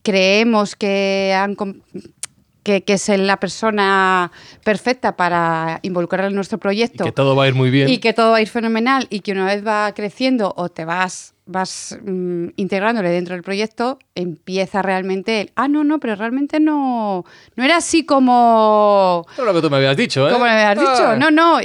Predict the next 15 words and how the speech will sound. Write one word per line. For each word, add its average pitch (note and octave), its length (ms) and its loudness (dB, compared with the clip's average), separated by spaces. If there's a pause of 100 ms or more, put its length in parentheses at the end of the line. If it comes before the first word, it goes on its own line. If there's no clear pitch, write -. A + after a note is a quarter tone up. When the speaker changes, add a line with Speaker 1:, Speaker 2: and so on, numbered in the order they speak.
Speaker 1:
Y, G3 320 -8
y G#3+ 180 0
es C4+ 120 2
verdad D4 300 0
que C#4 80 -2
es C4 80 -8
como C#4+ 160 0
una C#4+ 140 -2
sensación C4 640 -4
de, F#3+ 600 -2 (280)
yo G3 80 -6
creo A3+ 120 0
que C4+ 60 -2
el B3+ 60 0
conflicto, C4 500 -6